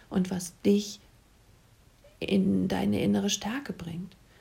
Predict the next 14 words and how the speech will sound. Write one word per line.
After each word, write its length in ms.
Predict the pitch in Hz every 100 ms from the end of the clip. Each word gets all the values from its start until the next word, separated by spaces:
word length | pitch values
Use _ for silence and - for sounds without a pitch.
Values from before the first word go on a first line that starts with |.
| -
Weil 160 | - 190
wenn 160 | 196 196
du 100 | 190
dich 220 | 185 -
immer 240 | 220 233
für 200 | 220 -
andere 280 | 202 202 202
übergehst, 640 | 175 175 - 190 196 -
wirst 160 | 190 -
du 60 | 202
schwach. 340 | - - - - _ _ - - _ - _ - - _
In 120 | 214 -
diesem 300 | - 196 185
Sinne, 440 | 185 190 214